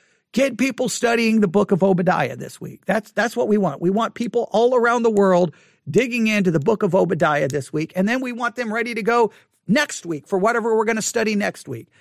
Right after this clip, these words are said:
That is what I want you to do. But I think we're going to have, I think we're gonna get a little topical message in, a little topical study exercise at the beginning of this week. I really do. And I,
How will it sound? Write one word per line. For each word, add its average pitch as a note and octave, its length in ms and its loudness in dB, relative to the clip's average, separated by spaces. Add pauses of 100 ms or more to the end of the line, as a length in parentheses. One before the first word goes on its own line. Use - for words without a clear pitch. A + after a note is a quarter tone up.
(300)
That E3+ 180 2
is F#3+ 100 0
what E3+ 200 2
I E3 60 4
want D3+ 220 -4
you D#3 60 -4
to C3+ 100 -4
do. G#3 120 -4
But F#3 100 -2
I E3+ 140 -4
think D4+ 400 -4
we're C4+ 100 0
going A3+ 360 0
to G3 60 -2
have, F#3 440 0 (720)
I D#3+ 60 0
think B3 120 -2
we're C4+ 80 2
gonna A#3+ 180 0
get G#3+ 160 0
a F#3+ 80 0
little G3 260 0
topical F3 840 -4 (1120)
message E3+ 560 0
in, D3+ 320 0
a F#3 80 2
little G3 240 2
topical F3 680 -2 (300)
study G#3+ 520 0
exercise - 920 -6 (440)
at D#3+ 120 -2
the F#3 80 0
beginning D#3+ 400 0
of C3+ 100 -2
this D3 220 -4
week. B2+ 200 -2
I D3+ 40 0
really A#3+ 440 0
do. D#3+ 280 2
And E3+ 160 -4
I, F#3 260 -4